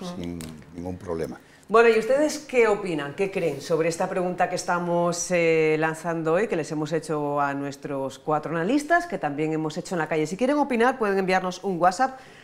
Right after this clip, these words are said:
Speaker 1: al seis cuatro cinco, cinco nueve tres, cuatro uno ocho, seis cuatro cinco, cinco nueve tres,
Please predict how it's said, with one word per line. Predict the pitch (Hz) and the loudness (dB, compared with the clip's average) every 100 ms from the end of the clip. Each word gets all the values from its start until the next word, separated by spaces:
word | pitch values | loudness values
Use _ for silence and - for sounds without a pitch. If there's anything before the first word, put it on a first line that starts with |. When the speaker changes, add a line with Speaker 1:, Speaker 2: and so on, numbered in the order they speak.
| - - | -12 -4
Speaker 1:
al | 135 | -2
seis | - 240 240 | 2 0 2
cuatro | 220 202 | -2 -2
cinco, | 180 208 196 214 | -4 -4 -4 -6
cinco | 214 - 190 - 170 | -6 -6 -6 -2 0
nueve | 175 165 160 | 2 2 2
tres, | 170 180 - | 0 -2 -4
cuatro | - 175 170 156 | 0 0 2 0
uno | 156 160 | 0 0
ocho, | 165 - 247 - | -2 -4 -4 -4
seis | - - 170 185 - - - | -12 -4 -4 -4 -8 -16 -16
cuatro | - 156 143 135 | -6 -4 -4 -10
cinco, | - 151 147 175 | -10 -10 -8 -10
cinco | - 160 147 - | -8 -10 -8 -10
nueve | 156 160 139 | -6 -4 -2
tres, | 127 151 165 | -4 -4 -4